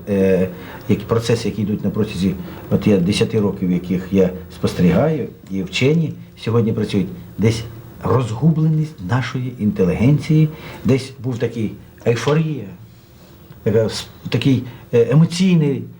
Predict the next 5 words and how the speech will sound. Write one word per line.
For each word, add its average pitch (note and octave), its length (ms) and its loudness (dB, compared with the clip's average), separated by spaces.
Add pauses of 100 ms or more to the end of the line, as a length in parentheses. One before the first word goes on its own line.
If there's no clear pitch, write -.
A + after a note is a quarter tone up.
(140)
барикади, D3+ 920 0
прапори, D#3 680 0
незалежність, C3+ 760 0
прапор, C#3+ 500 -2
тризуб. F3+ 460 4